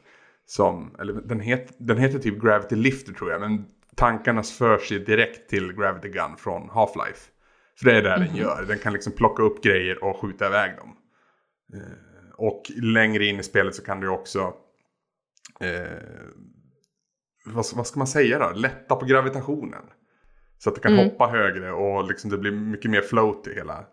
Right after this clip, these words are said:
Speaker 1: spel-, hela spelet. Ehm, det finns också element där gravitationen vänds upp och ner, likt hur Super Mario Galaxy lekte med det.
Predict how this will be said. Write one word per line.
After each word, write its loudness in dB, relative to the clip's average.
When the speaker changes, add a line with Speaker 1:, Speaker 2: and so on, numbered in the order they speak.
Speaker 1:
spel-, -4
hela 6
spelet. 0
Ehm, -4
det -20
finns 4
också 4
element 2
där 4
gravitationen -6
vänds -4
upp -6
och 0
ner, 2
likt -6
hur -8
Super -8
Mario 4
Galaxy 0
lekte -2
med 0
det. 2